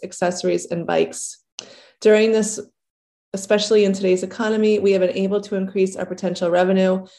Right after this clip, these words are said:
when we sell these products because the ticket price is the real market value of those items." This is something we talk often about, you know, those M S R Ps are going up every day. If you're not checking your products in store versus what the product's M S R P is,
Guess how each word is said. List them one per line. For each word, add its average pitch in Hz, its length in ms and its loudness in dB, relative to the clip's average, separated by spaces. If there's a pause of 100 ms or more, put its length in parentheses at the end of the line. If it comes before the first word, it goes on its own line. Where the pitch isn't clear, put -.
(140)
when 196 120 0
we 202 100 2
sell 202 320 -2
these 240 180 -4
products 196 500 -2
because 185 340 -6
the 175 100 -2
ticket 190 360 -4
price 180 280 -2
is 175 120 -4
the 160 120 0
real 175 300 0
market 165 360 -8
value 165 300 0
of 165 200 -2
those 170 200 2
items." 165 640 0 (360)
This 240 120 2
is 220 60 0
something 240 200 6
we 220 100 4
talk 220 300 -2
often 208 300 0
about, 185 360 0
you 202 120 -4
know, 185 160 0
those 185 200 4
M 196 140 0
S 196 140 -2
R 190 100 -2
Ps 190 300 -4
are 180 80 -2
going 180 280 0
up 175 240 -4
every 180 320 0
day. 175 560 0 (240)
If 190 140 -4
you're 202 100 4
not 196 280 0
checking 190 360 -4
your 185 120 -2
products 180 420 -4
in 196 260 -2
store 180 640 0
versus 180 460 0
what 175 260 -6
the 180 60 -4
product's 175 600 -4
M 175 140 -6
S 180 160 -6
R 165 120 -2
P 262 280 0
is, 190 340 4